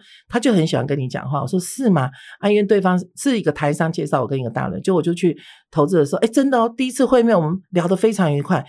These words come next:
那个人巴不得我明天就过去投资。可是我就跟师父说，“可是哈，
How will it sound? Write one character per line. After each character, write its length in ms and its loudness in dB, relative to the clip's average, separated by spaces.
那 80 2
个 80 6
人 80 4
巴 140 0
不 80 0
得 160 4
我 60 2
明 160 0
天 120 2
就 80 2
过 140 -2
去 140 0
投 180 -2
资。 240 -4
可 80 2
是 100 2
我 100 4
就 140 -2
跟 160 0
师 100 -8
父 60 0
说 140 -2
，“可 120 -4
是 240 -4
哈， 240 -2